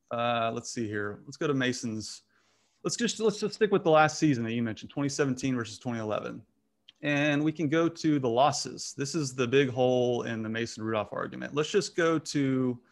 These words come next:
T C U at home. O S U's what? Ranked third in the country? Fifth? What were they ranked coming into that game? Here, I can pull it up. They were sixth. I'm sorry, sixth coming into that game. Mason goes twenty-two of forty-one,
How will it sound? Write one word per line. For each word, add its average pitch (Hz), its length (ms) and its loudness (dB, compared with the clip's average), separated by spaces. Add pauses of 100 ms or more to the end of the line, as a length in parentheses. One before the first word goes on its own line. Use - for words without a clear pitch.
(760)
T 190 220 0
C 185 300 0
U 170 120 8
at 156 80 6
home. 131 480 0 (280)
O 139 140 4
S 151 260 4
U's 147 400 4
what? 113 260 0
Ranked 120 220 0
third 135 260 4
in 170 60 2
the 165 80 -2
country? 190 520 -4
Fifth? 180 600 0
What 160 120 -2
were 160 80 0
they 135 120 4
ranked 120 200 0
coming 110 160 -6
into 104 120 -6
that - 120 -8
game? - 240 -12 (480)
Here, 123 100 -4
I - 20 0
can 117 100 -6
pull 113 140 -6
it - 80 -4
up. - 180 -2
They 147 120 4
were 135 560 6
sixth. - 580 0
I'm 120 100 -6
sorry, 113 280 -10
sixth - 400 -6
coming 120 180 -6
into 110 140 -6
that - 160 -6
game. - 280 -12 (1080)
Mason 165 840 0 (140)
goes 120 300 -2
twenty-two 175 580 -2
of 160 80 -4
forty-one, 131 880 -2